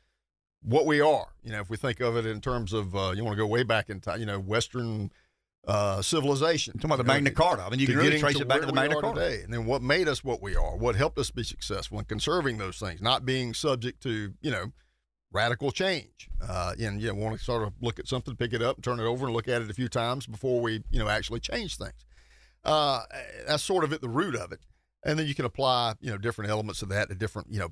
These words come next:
Speaker 1: policies and liberties and how we do various things. And, you know, whether, you know, you've actually,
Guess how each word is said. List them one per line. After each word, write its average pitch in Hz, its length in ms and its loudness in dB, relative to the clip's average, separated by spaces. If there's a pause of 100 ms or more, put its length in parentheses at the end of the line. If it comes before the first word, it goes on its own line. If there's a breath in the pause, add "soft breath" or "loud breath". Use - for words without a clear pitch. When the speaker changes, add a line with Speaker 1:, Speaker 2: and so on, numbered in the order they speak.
Speaker 1:
policies 104 560 0
and 98 160 -6
liberties 101 480 -4
and 95 160 -8
how 95 200 -2
we 104 120 -2
do 104 160 0
various 101 400 0
things. 101 380 -2
And, 85 100 -14
you 98 80 -4
know, 87 140 -4
whether, 98 500 -2
you 98 100 -8
know, 92 240 -6
you've 95 400 -8
actually, 95 460 -4